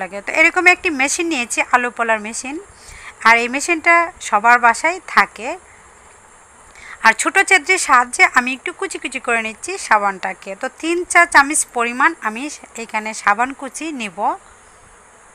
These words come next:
এই যে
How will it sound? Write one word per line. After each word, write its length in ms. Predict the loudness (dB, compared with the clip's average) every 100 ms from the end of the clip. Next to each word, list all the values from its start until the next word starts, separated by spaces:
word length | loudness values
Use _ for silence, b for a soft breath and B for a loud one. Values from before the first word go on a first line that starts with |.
| -20 -20 _ _ -20 -20 -20 -20 -20 -20 -20 -20 -20 -20 -20 -20 -20 -20 -20 -8 -6
এই 80 |
যে 80 | 2